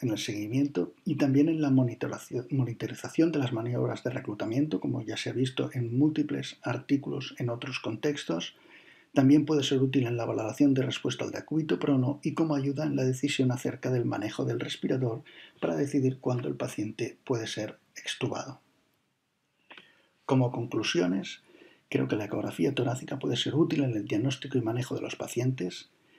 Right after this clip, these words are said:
previene el desplazamiento del paciente y la posibilidad de contaminar los equipos de radiología,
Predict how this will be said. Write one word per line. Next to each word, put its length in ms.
previene 340
el 60
desplazamiento 680
del 120
paciente 540
y 60
la 140
posibilidad 640
de 80
contaminar 560
los 180
equipos 320
de 80
radiología, 720